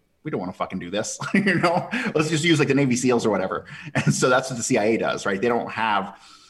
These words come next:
I mean, I'm sure the C I A has teams that'll raid your fucking house and stuff like that, but, um, they just use, uh, Green Berets, Army, stuff like that. They have a, they have specially trained tactical teams for that.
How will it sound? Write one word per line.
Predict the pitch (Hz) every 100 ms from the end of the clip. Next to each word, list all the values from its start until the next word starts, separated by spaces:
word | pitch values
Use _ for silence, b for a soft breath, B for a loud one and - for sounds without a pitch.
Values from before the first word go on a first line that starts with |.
| B -
I | 143
mean, | 143
I'm |
sure | 131 156
the | 110
C | 131
I |
A | 113 107
has | 98
teams | - 117 107
that'll | 101
raid | 104 104
your | 107
fucking | 98 101 98 95 98
house | 104 104 101
and | 98
stuff | 92 -
like | 92 101
that, | 85 -
but, | 98 80 - B B B B B _
um, | 113 110 107 101 -
they | 139
just | 131 - -
use, | 113 101 -
uh, | 98 92 90
Green | - 101
Berets, | 95 92 92 -
Army, | 92 92 87
stuff | - 95
like | 78 78
that. | 76 55
They | 107
have | 104 104 98
a, | -
they |
have | 139 -
specially | 143 - 113
trained | - 117 101
tactical | 110 107 95
teams | - 110 101 98
for | 98
that. | 92 92 -